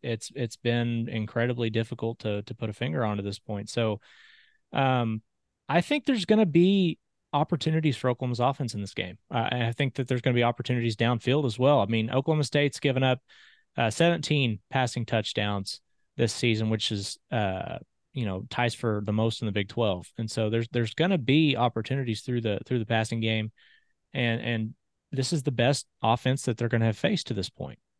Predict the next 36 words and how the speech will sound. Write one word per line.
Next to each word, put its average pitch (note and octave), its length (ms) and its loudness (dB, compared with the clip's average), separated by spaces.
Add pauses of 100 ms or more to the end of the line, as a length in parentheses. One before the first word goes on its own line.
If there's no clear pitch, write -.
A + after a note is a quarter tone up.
Um, G2+ 520 -4 (180)
Oklahoma A#2 640 0
is, G2+ 400 -2
is G#2+ 240 -4
first A2+ 340 -2
in A#2+ 60 -6
the A2+ 60 -6
conference A#2+ 500 -4
in G2+ 140 -4
passing A2 340 -2
yards, D#3 380 2
passing A2+ 340 -2
efficiency, F3 540 0
passing G#2 340 -6
touchdowns. E3+ 540 -2
I B2 40 -4
mean, A2+ 200 -2
it, G2+ 220 -4
you, B2 260 -8
you B2+ 180 0
name D3 300 4
it, C3 180 2 (260)
through D#3 200 6
the C#3 120 6
air, D#3 160 8
Oklahoma C#3 560 2
has G#2+ 200 0
been A#2+ 320 0
that. G2 240 -4 (500)
Um, G2+ 460 -4 (520)
and, A2+ 380 0
and A2+ 300 -2
weather's B2 360 4
not C3 220 2
gonna C#3 140 2
be D3 360 4